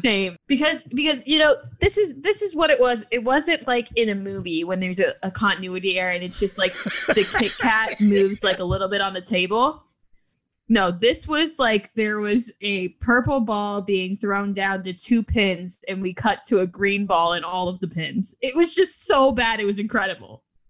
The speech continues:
Speaker 1: Please don't stop.
Speaker 2: Uh, I just, if you, and I hope you're doing this for us. As a matter of fact,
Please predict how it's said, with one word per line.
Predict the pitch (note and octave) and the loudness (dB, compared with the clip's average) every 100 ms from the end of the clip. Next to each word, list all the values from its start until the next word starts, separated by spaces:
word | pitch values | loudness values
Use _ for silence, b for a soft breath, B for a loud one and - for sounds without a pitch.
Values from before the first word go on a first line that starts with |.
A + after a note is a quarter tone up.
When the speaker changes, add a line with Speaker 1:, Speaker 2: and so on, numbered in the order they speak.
| _ _ _ _ - | _ _ _ _ 2
Speaker 1:
Please | F#4 A4+ B4 D#4 | 6 4 4 0
don't | D4 D4 | 0 0
stop. | - B3 F#3+ - | 0 2 2 -2
Speaker 2:
Uh, | - F#3 F3+ E3 - - - - _ _ _ - _ - - b b b b b _ | -8 -6 0 0 -2 -10 -16 -20 _ _ _ -20 _ -20 -20 b b b b b _
I | D3+ G3 | -8 -8
just, | - G#3+ - _ | -4 -4 -4 _
if | - F#3+ F#3+ F3 - | -20 -14 -8 -8 -4
you, | A3 B3+ - _ - | -4 -4 -12 _ -18
and | F3 F#3 | -16 -8
I | G3+ A3 | -4 -2
hope | F#3 G3 E3 | -2 -2 0
you're | D3+ | 0
doing | C#3+ C3+ | 0 0
this | A#2+ A2+ | -2 -6
for | - G#2+ | -8 -10
us. | F#2+ - - | -12 -16 -4
As | G#3 G#3+ | -2 -2
a | |
matter | G3+ G#3+ | -2 0
of | G#3+ | 0
fact, | - D3+ C#3+ | 0 -4 -4